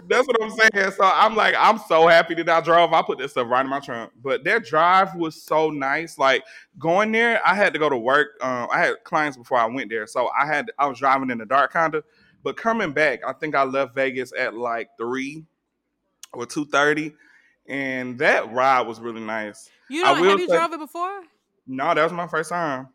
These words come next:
Speaker 2: Oh.
Speaker 1: That was my
Speaker 2: Okay.
Speaker 1: first time. Yeah, so it wasn't that bad at all, honestly. Um,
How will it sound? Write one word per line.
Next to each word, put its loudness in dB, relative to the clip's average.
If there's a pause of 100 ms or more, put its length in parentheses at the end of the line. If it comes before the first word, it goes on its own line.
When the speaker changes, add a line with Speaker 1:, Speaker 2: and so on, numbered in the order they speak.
(120)
Speaker 2:
Oh. -10 (1120)
Speaker 1:
That 2
was -2
my 0
Speaker 2:
Okay. -6
Speaker 1:
first 0
time. -2 (480)
Yeah, 0
so 0
it 0
wasn't 0
that 2
bad -2
at -4
all, 2
honestly. -6
Um, -6